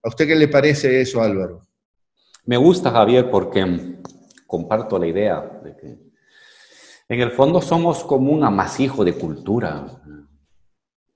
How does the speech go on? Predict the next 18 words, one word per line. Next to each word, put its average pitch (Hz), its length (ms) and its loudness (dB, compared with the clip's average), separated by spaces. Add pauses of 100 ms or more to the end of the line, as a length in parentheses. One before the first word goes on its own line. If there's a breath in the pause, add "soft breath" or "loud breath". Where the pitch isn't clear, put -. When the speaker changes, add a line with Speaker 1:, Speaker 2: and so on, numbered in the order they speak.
(260)
Speaker 2:
Hay 90 100 -20
gente 127 380 -2
que - 80 -2
nos 92 160 0
quiere 117 220 0
ver 110 180 0
como 92 200 -4
meros 113 300 -2
compradores, 85 1160 -4 (200)
meros 90 380 -8
consumidores, 82 960 -6 (380)
que - 80 0
es - 120 0
una 262 280 2
parte 185 260 0
de 107 80 0
nuestra 92 360 -10
vida, 80 360 -10